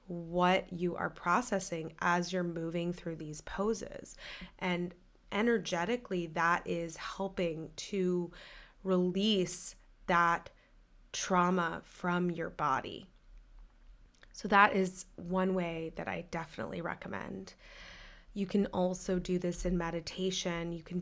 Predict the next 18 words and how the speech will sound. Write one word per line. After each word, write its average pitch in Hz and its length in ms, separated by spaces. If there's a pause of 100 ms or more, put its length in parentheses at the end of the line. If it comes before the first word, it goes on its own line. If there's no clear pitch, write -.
do 202 240
a 190 60
meditation 175 600
that 180 120
is 175 180 (240)
really 202 540
focused 180 600
on 170 160
the 160 60
heart, - 680 (120)
and 175 460
there's 175 460 (920)
hundreds, 185 760
if 180 160
not - 240
thousands 175 520
of 160 140
them 165 380